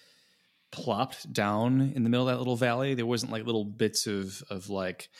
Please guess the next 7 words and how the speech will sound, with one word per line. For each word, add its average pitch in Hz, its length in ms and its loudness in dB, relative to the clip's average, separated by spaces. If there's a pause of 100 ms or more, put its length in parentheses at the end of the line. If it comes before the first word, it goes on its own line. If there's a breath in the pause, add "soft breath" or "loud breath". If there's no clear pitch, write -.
(400 loud breath)
junk 107 420 -2
strewn - 340 -2
about 95 460 -2
beyond 101 560 0 (380)
the, 98 200 -4 (140)
the 101 80 -6
last 95 680 -6